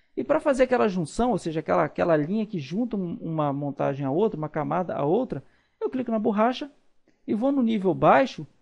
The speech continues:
eu vou simplesmente passando, passando, passando, e aquilo vai juntando, juntando, juntando.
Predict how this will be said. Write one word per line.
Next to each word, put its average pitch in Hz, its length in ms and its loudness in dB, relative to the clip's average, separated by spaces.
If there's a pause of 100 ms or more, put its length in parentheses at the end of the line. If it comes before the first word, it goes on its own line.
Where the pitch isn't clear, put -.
(140)
eu 180 80 -6
vou 196 80 -6
simplesmente 240 440 -6
passando, 233 500 -6
passando, 220 380 -8
passando, 214 460 -6 (280)
e 214 60 -4
aquilo 254 220 -4
vai 254 280 0 (120)
juntando, 233 600 -2
juntando, 220 460 -2
juntando. 196 380 -4